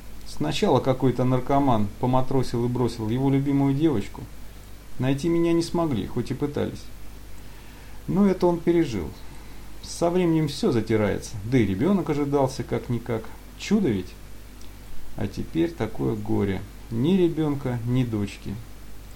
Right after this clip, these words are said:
Я отказался от предложенного сценария, и немину-, неминуемая компенсация не заставила себя долго ждать.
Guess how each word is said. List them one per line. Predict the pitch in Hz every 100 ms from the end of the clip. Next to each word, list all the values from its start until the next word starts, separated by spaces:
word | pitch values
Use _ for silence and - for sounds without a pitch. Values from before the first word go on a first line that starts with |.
| - - - - - - - - -
Я | 110 131 180
отказался | 175 165 156 165 160 -
от | 143
предложенного | 143 135 147 151 147 139 139
сценария, | 135 - 143 156 160 156 151 131
и | 127
немину-, | 123 127 135 139 135 135
неминуемая | 139 143 143 147 156 135 123
компенсация | - 123 117 127 - 190 180 - 160
не | 135
заставила | 113 110 - 139 127 113
себя | - 113 107
долго | 117 123 107 98
ждать. | 95 98 95 -